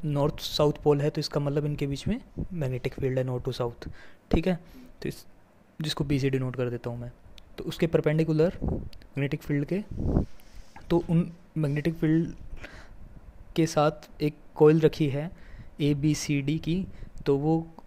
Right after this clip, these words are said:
coil किस चीज़ की है? वो coil है copper की है और उसके ऊपर insulation है। इंसुलेशन means उसके ऊपर covering है रबड़ की या plastic की, ठीक है, जो normally wires में होती है। तो insulated copper wire है, तो जो ये coil है वो insulated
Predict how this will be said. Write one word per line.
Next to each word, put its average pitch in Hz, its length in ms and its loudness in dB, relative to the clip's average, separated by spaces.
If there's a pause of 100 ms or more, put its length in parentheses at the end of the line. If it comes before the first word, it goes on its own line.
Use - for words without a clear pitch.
(260)
coil 160 220 6
किस 160 260 0
चीज़ 147 200 -2
की - 140 -2
है? 170 120 4
वो 165 160 2
coil 151 300 2
है 170 240 0 (320)
copper 151 340 6
की 170 200 2
है 160 200 2
और 156 220 0
उसके 156 180 -2
ऊपर 165 240 0
insulation 156 640 0
है। 131 120 -2
इंसुलेशन 156 440 -2
means 170 340 0
उसके 160 240 -4
ऊपर 160 160 0
covering 147 440 2
है 131 240 -4 (440)
रबड़ 139 300 4
की 143 280 -2
या 139 60 0
plastic 131 440 -2
की, 127 140 -4
ठीक 151 240 -4
है, 180 140 -2
जो 151 100 -2
normally 139 320 0
wires 127 320 -2
में 131 60 -4
होती 123 180 -6
है। 131 60 -2
तो 147 220 -4
insulated 165 500 0
copper 151 300 0
wire 139 300 2
है, 160 180 -4 (340)
तो 143 100 -2
जो 139 120 -2
ये 147 180 4
coil 147 320 4
है 143 120 2
वो 165 220 0
insulated 147 720 -4